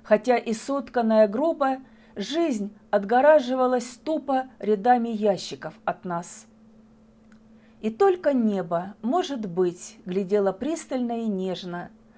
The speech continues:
на относившихся небрежно к прекрасному глаголу "жить". Годы, прошедшие после гибели, принесли Борису Рыжему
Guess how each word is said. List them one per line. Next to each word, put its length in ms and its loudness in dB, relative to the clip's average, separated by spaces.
на 160 -2
относившихся 1040 -6
небрежно 840 -4
к 100 -20
прекрасному 840 -4
глаголу 760 -6
"жить". 540 -16
Годы, 400 2
прошедшие 640 -2
после 380 -4
гибели, 460 -2
принесли 560 -2
Борису 560 0
Рыжему 540 -2